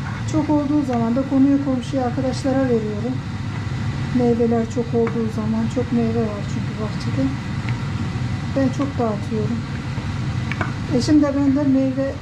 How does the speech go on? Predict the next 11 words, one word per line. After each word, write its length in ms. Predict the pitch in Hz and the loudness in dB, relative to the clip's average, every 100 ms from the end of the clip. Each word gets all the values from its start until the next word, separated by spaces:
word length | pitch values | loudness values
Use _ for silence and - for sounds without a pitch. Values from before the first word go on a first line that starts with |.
| - | -2
dikmeyi 420 | 233 - 262 262 277 | -2 0 0 2 2
çok 100 | 262 | 0
seviyor. 520 | 240 - 214 202 196 - - | -4 -4 -4 -2 -2 -2 -2
Hele 160 | 240 254 262 | 0 2 2
ben 160 | 277 - - - - - - - - - - - - - - - | 2 0 -2 -6 -6 -6 -4 -2 -2 -4 -4 -4 -2 -4 -2 2
meyve 240 | 254 262 269 | 4 4 2
satan 460 | 277 247 269 262 | -2 -2 0 2
bir 40 | 269 | 2
yer 160 | 277 254 233 - 220 | 2 2 -2 -4 -4
var. 200 | 269 285 - - | -2 -4 -6 -6
Ee, 40 | - | -2